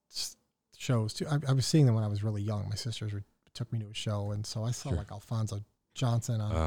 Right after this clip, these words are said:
Speaker 2: okay.
Speaker 1: bass and
Speaker 2: Yeah, yeah, yeah.
Speaker 1: Alex Lingerwood was still singing with them at,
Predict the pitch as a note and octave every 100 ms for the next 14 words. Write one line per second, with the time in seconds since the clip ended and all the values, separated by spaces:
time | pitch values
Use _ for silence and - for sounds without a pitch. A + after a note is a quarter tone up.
0 | D2 G2 A#2+ A2+ A2+ - G#2 D2+ C#2+ C#2
1 | C2+ C2 - - A#2+ A2 A#2 A2+ A2 A2
2 | A2+ A2 - A2 G#2+ - A2+ A2 A2+ -
3 | A2+ A2